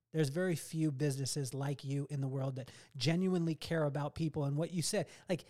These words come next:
it's amazing, 'cause if you guys go back and you, you rewind this, which you don't even rewind t-, today,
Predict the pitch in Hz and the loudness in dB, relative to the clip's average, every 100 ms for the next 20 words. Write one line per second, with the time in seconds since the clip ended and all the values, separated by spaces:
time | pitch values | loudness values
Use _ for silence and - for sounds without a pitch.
0 | - 220 233 214 226 190 139 147 147 233 | -4 0 2 4 4 4 2 2 2 2
1 | 233 220 180 147 175 160 170 156 147 143 | 4 4 2 2 4 6 4 4 4 4
2 | 147 151 160 147 147 170 160 170 175 185 | 4 2 2 6 8 8 6 4 6 6
3 | 156 139 120 147 139 - 156 151 151 147 | 6 2 2 0 -2 -6 -10 -2 0 2
4 | 139 135 131 131 123 117 135 117 139 123 | 0 0 0 0 -2 -4 -8 -6 -6 -6